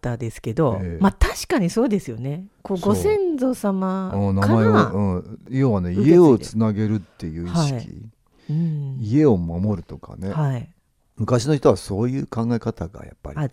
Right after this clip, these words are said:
Speaker 2: ありますよね。
Speaker 1: 根強いですよね。
Speaker 2: <laughs> ええ。
Speaker 1: はい。
Speaker 2: そうするとね、やっぱりそれ、家がなくなるとかいうことなんですよね、きっとね。
Speaker 1: うん。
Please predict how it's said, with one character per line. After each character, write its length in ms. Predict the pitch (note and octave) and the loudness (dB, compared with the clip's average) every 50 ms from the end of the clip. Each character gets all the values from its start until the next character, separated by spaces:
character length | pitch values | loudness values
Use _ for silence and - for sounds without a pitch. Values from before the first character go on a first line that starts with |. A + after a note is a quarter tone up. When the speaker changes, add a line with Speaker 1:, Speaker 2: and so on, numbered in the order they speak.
| _ _ _ _ _ _ _ _ | _ _ _ _ _ _ _ _
Speaker 2:
あ 140 | - - - | -8 -6 -4
り 100 | - C3+ | -2 -2
ま 160 | B2+ - - | -2 -2 -2
す 180 | - - - - | -4 -6 -10 -14
よ 60 | - | -14
ね。 160 | - - - - | -10 -10 -6 0
Speaker 1:
根 180 | F3 F#3+ F3+ E3 | 2 2 2 2
強 220 | F#3 A#3+ B3+ A3 | 2 2 2 2
い 20 | F3 | 0
で 100 | C3+ A2+ | -2 -4
す 140 | - - | -8 -12
よ 60 | - C3+ | -12 -6
ね。 200 | D3+ A3 D4+ E3 | -4 -2 -2 -2
Speaker 2:
<laughs> 140 | A2 - - | -4 -4 -6
え 180 | A#2+ F2+ F2+ | -6 -6 -6
え。 160 | F2 - - - B2 | -8 -8 -8 -10 -10
Speaker 1:
は 200 | G#2 - C3 B2 | -8 -6 -6 -4
い。 260 | A#2 A2+ A2+ B2 - - - D#3+ D3+ - | -4 -6 -6 -8 -10 -12 -14 -14 -14 -14
Speaker 2:
そ 220 | - - - B2 B2+ | -14 -10 -6 -6 -6
う 40 | |
す 80 | A#2+ - | -6 -6
る 40 | - | -6
と 140 | G#2+ F#2 F2 | -6 -6 -6
ね、 360 | F2+ F2 F2 E2+ E2+ E2+ E2+ | -6 -8 -8 -8 -10 -10 -10
や 120 | F2+ F2 | -12 -12
っ 40 | F#2+ | -12
ぱ 140 | F#2+ A2 G2+ | -10 -10 -10
り 100 | F#2 E2+ | -10 -10
そ 300 | - - - - A2 A2 | -12 -14 -14 -12 -10 -6
れ、 280 | A2+ A2+ A2+ A2 - - A#2 | -4 -4 -4 -6 -6 -10 -12
家 320 | G2+ G2 G#2 A#2 B2 B2+ | -10 -8 -6 -6 -6 -6
が 340 | A2 G2 F2 E2 D#2+ E2+ E2 D#2+ - _ _ _ | -4 -6 -6 -6 -8 -10 -14 -18 -20 _ _ _
な 200 | - F2+ F2 E2+ | -14 -12 -12 -12
く 200 | - - - B2+ | -12 -10 -6 -4
な 160 | B2+ B2+ B2 A#2+ | -2 -2 -2 -2
る 100 | A#2 - | -4 -6
と 160 | - G#2 F2 | -6 -8 -8
か 160 | - F2 D#2+ | -8 -10 -10
い 100 | D#2+ E2 E2+ | -10 -10 -8
う 340 | E2 E2 D#2+ D#2+ D#2 D2 - - _ | -8 -8 -10 -10 -12 -14 -16 -18 _
こ 120 | - G#2 | -12 -10
と 100 | - F2+ | -10 -8
な 160 | D#2+ D#2+ D#2+ D#2+ | -8 -8 -10 -10
ん 40 | |
で 60 | D#2+ - | -10 -12
す 80 | - | -16
よ 120 | - D2 D2 | -16 -12 -12
ね、 160 | E2 D#2+ D#2 | -12 -12 -8
き 120 | - D3+ D3 | -4 -2 0
っ 60 | D#3+ | 2
と 100 | E3 D#3+ | 2 0
ね。 120 | D#3 D3+ D3+ | 0 0 -2
Speaker 1:
う 20 | D3 | -4
ん。 140 | C#3+ C#3+ | -4 -6